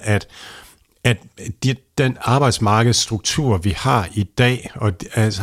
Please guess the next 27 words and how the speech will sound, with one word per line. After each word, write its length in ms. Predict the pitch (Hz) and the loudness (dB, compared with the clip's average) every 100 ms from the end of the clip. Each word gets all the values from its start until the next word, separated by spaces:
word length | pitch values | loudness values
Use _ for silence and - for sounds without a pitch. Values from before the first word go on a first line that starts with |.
| 117 | -2
alle 220 | 135 139 | -2 0
de 160 | 127 123 | 0 2
her 280 | 123 117 98 | 4 2 2
regler 280 | 127 120 90 | 2 2 0
og 100 | 107 | -2
sådan 100 | 120 | -2
nogle 140 | 113 | 0
ting, 240 | - 131 - - - _ - | 0 -2 -4 -16 -18 _ -2
de 140 | 127 | 0
er 80 | 131 | 2
lavet 500 | 117 104 107 120 123 | 2 2 2 2 0
til 220 | - 120 | 0 0
den 80 | 104 | -2
foregående 640 | - 123 127 127 117 98 95 | -2 0 0 0 -2 0 -2
teknologiske 720 | - 101 95 107 104 - 101 | 0 0 2 2 0 -2 -2
revolution, 600 | 90 90 - 123 101 82 | -2 -2 -2 -2 -2 -2
den 180 | 113 110 | -2 0
der 60 | 95 | 0
handlede 420 | 82 107 113 110 - | 0 0 2 0 -2
om 120 | 98 | 0
masseproduktion 1160 | 92 95 107 107 107 - 98 90 - 110 90 | 0 2 2 0 -2 -6 -6 -4 -2 -2 -2
og 80 | 87 | -2
massedistribution 1160 | 95 104 107 104 - 123 - 90 95 - 101 90 | 0 0 0 -2 -2 -2 -4 -8 -6 -4 -4 -4
og 80 | 90 | -6
sådan 120 | 110 | -6
nogle 120 | 95 | -4
ting. 240 | - 107 | -4 -4